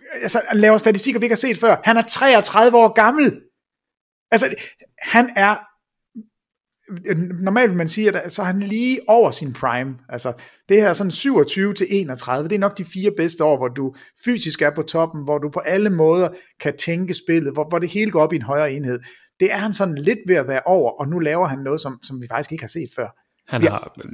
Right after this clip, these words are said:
Speaker 2: nærmere bedre statistikker end sin M V P-sæson i femten seksten sæsonen.
Speaker 1: Ja, altså, det, og igen, en lille spiller, han er en meter og halvfems og vejer treogfirs kilo. Det, det er en, en
Speaker 2: Ja.
Speaker 1: bitte fis. Og, og så kan man måske sidde og tage sig til hovedet og sige, "Hvor, hvorfor, øh,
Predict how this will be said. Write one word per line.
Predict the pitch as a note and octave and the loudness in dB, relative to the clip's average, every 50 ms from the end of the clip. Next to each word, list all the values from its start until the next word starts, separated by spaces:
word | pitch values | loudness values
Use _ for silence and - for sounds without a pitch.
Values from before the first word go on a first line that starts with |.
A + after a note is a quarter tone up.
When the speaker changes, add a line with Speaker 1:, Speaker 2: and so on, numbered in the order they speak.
| - - - - - - F#2 | -12 -12 -12 -14 -12 -6 -4
Speaker 2:
nærmere | A#2+ C#3 F3 F#3 C3 - | -2 0 0 0 0 0
bedre | B2+ B2+ B2+ | 0 0 0
statistikker | B2 - A2+ A2 - - - B2+ A#2+ G#2 | 0 -2 -4 -4 -4 -4 -4 -2 -2 -2
end | G2+ G2+ | -2 -4
sin | - - G#2 G#2 G#2 | -6 -6 -6 -6 -4
M | G2 | -6
V | G2 | -6
P-sæson | - C#3 B2 A#2 - G2+ - G2 F#2+ G#2 A2 _ - | -4 -4 -4 -4 -4 -6 -6 -6 -8 -8 -12 _ -14
i | B2+ | -10
femten | - G#2 G2+ - - A2+ | -8 -8 -8 -8 -10 -10
seksten | - G#2 G#2 G2+ - G#2+ G#2 | -8 -8 -8 -8 -8 -8 -6
sæsonen. | - E3+ E3+ G3+ F3 | -4 -2 -2 -2 -2
Speaker 1:
Ja, | B2+ C#3+ | -4 -8
altså, | C#3 C3+ F3 E3+ | -6 -4 -4 -4
det, | E3+ F#3+ E3 - - - - - _ - | -6 -8 -12 -12 -16 -20 -20 -14 _ -2
og | F3 F3 | 0 2
igen, | F3 F#3+ G3+ G3+ | 4 2 2 2
en | G3+ F#3 F3 | 0 -2 0
lille | F3 F#3+ G3 G#3 G#3+ | 0 0 0 0 0
spiller, | G#3 - F3 E3+ D#3 | 0 0 0 2 2
han | D#3 E3+ | 2 0
er | F#3 F#3 | 0 0
en | A3 G#3 F3+ E3 | 0 0 0 0
meter | F3+ F3+ E3 D3+ | 0 0 2 2
og | C#3+ C#3 | 0 0
halvfems | C#3 C#3 C#3 F3 F3+ E3 D3 - | -2 -2 -2 -2 -4 -4 -4 -8
og | D#3 C3+ | -6 -4
vejer | C3+ C#3+ D#3+ D#3+ | -2 0 -2 -2
treogfirs | D#3+ - F3 D3 A#2+ - D#3+ C3+ A#2+ | -2 -4 -6 -6 -6 -6 -8 -8 -8
kilo. | - - C3 B2+ C3+ C#3 | -8 -10 -10 -10 -12 -10
Det, | - - D3 D3+ D3+ - | -8 -6 -6 -6 -2 -2
det | F3 E3+ E3 E3+ | -2 -2 0 -2
er | F#3+ D#3+ D#3+ | -4 -4 -4
en, | - G#3 F3+ D#3+ E3+ F#3 - - | -4 -6 -6 -6 -6 -8 -10 -8
en | G3+ D#3+ D#3+ | -6 -6 -6
Speaker 2:
Ja. | D#3+ G#2+ A2+ _ - | -6 -8 -4 _ 4
Speaker 1:
bitte | F#3 F#3+ F3+ F3+ - - | 4 4 4 0 -4 -6
fis. | - D#3+ D#3 - - - - - - - - - _ _ _ _ _ - | -6 -6 -6 -4 -6 -8 -8 -10 -14 -20 -20 -20 _ _ _ _ _ 0
Og, | E3+ D#3 D#3+ - | 0 0 0 -2
og | - F#3 D#3+ E3+ - _ - B3+ | -4 -4 -4 -6 -10 _ -20 -20
så | - - - G3 | -14 -10 -8 -8
kan | G3 F#3+ F#3 F3 | -6 -4 -4 -4
man | E3+ E3 | -4 -4
måske | D#3 D3 C#3 - G#3 E3+ | -4 -4 -4 -6 -6 -4
sidde | - - F3+ F3 | -4 -2 -2 -2
og | E3+ | -2
tage | - E3 - | -2 -2 -2
sig | - C#3 | -4 -6
til | B2+ B2+ | -6 -4
hovedet | A#2+ D3 E3+ F3 | -2 0 0 0
og | C#3+ A#2+ | -2 -4
sige, | C3 C3+ | -4 -2
"Hvor, | C3+ D#3+ D#3+ D3+ | 0 0 0 0
hvorfor, | D#3 F3 E3 E3+ - C3+ B2+ A2+ A2 | -2 -4 -4 -2 -2 -2 0 0 0
øh, | A2 G#2+ A2 A2 | 0 -2 -2 -4